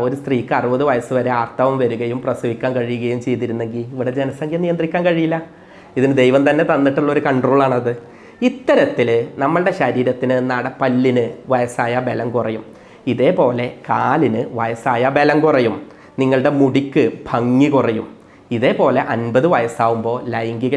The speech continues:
ശക്തിക്ക് വേണ്ടിയിട്ടുള്ള, പ്രത്യുൽപാദനത്തിന് വേണ്ടിയിട്ടുള്ള ഈ അവയവം പ്രവർത്തനം കുറയുന്നതാണ്. ഇതുകൊണ്ട് പ്രത്യേകിച്ച് പ്രശ്നങ്ങളൊന്നും ഉണ്ടാവില്ല.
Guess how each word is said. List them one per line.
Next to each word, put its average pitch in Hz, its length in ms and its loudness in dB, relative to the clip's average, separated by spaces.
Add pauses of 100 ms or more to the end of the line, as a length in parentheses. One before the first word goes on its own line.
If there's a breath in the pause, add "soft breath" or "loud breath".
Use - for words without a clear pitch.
ശക്തിക്ക് 139 400 -4
വേണ്ടിയിട്ടുള്ള, 113 540 -2 (360)
പ്രത്യുൽപാദനത്തിന് 127 1040 0
വേണ്ടിയിട്ടുള്ള 117 500 -6 (160)
ഈ - 20 -2 (180)
അവയവം 117 360 -2
പ്രവർത്തനം 190 480 0
കുറയുന്നതാണ്. 175 560 2 (680 loud breath)
ഇതുകൊണ്ട് 170 320 4
പ്രത്യേകിച്ച് 208 520 2
പ്രശ്നങ്ങളൊന്നും 127 640 2
ഉണ്ടാവില്ല. 113 440 0